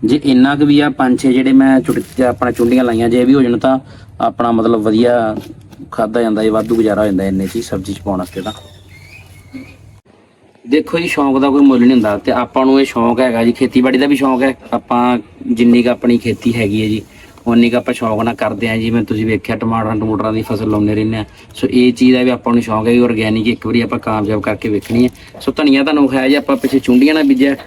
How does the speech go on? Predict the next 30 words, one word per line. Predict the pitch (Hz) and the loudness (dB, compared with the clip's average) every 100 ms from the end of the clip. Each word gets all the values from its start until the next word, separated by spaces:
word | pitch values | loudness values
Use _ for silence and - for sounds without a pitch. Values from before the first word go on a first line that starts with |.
| - - | -20 -4
ਤੇ | 123 | -4
ਇੱਥੇ | - | -2
ਛੱਟਾ | 139 110 123 | -4 -2 -2
ਦੇਣ | 117 107 | -2 -2
ਲੱਗੇ | 101 110 | -4 -2
ਹਾਂ। | 107 | -2
ਦੇਖੋ | 95 98 | -4 -6
ਜੀ, | 90 - - | -8 -10 -16
ਇਸ | 104 | -16
ਤਰ੍ਹਾਂ | - 107 | -6 -4
ਕਰਕੇ | 104 98 123 117 - - - - - - - | -2 -2 -2 -4 -8 -20 -20 -20 -20 -12 -8
ਛੱਟਾ | 110 117 | -4 -2
ਦੇ | 113 | 0
ਕੇ | 117 | 0
ਬਾਅਦ | 113 113 | 0 -2
'ਚ | 120 | 0
ਇਹਨੂੰ | 113 | 0
ਰਲਾ | 113 113 | 2 0
ਦਿੰਦੇ | 95 90 | -2 -4
ਹਾਂ | 98 | -6
ਜੀ। | 95 - - - 98 | -12 -16 -20 -18 -10
ਆਹ | 92 | -10
ਦੇਖੋ, | 87 - - - - - _ - - - - - - - - - - - - - 107 | -10 -16 -20 -20 -20 -20 _ -20 -20 -20 -20 -20 -20 -20 -20 -20 -20 -20 -20 -10 -2
ਦੇਖਦੇ | 110 107 110 | 0 0 0
ਹਾਂ | 123 | 0
ਉਹ | 117 123 | 2 2
ਵਧੀਆ | 123 120 127 | 4 4 4
ਹੁੰਦਾ | 117 104 113 | 2 2 0
ਕਿ | 120 | 0
ਇਹ। | 110 117 | 2 0